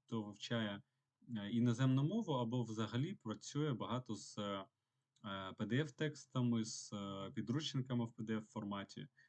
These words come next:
Так що, е, подивіться, я думаю, що якщо ви раніше,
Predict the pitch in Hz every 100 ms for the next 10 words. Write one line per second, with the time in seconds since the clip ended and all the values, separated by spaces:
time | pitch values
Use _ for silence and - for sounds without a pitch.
0 | _ _ 113 - - 117 113 110 104 104
1 | 113 113 190 - 107 98 98 - _ -
2 | 123 113 101 - - - 101 104 - 113
3 | 113 104 110 113 107 -